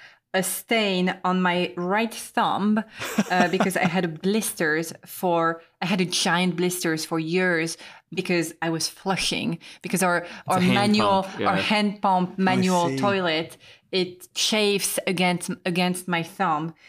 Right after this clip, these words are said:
Speaker 1: And so
Speaker 2: I think you were pumping too hard.
Speaker 1: I have, I have a scar on my thumb
Speaker 2: Mm-hmm.
Speaker 1: because of my toilet.
Speaker 3: Oh my goodness, yeah.
Speaker 1: <laughs> But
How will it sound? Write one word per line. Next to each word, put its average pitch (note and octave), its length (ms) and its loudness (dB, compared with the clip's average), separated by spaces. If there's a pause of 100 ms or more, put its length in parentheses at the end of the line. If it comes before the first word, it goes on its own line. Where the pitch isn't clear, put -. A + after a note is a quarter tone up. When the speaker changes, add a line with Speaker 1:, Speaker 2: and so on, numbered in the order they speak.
(220)
Speaker 1:
And F3 200 -2
so - 180 -2
Speaker 2:
I F3 60 4
think E3+ 100 0
you A2+ 60 2
were G2+ 80 0
pumping A#2 360 -2
too G2 200 -4
hard. G2 160 0
Speaker 1:
I F#3+ 80 2
have, F#3 500 0
I F#3+ 60 0
have F3 200 0
a F3+ 60 0
scar F3 640 0
on E3+ 180 0
my D#3+ 120 0
thumb D3 420 -6
Speaker 2:
Mm-hmm. A#2+ 140 -6
Speaker 1:
because - 260 -4
of E3 80 -6
my D3+ 160 0
toilet. - 680 -4 (180)
Speaker 3:
Oh C3+ 240 4
my A#2 200 4
goodness, G#2+ 540 0
yeah. A2+ 240 2
Speaker 1:
<laughs> C4 80 4
But - 280 -2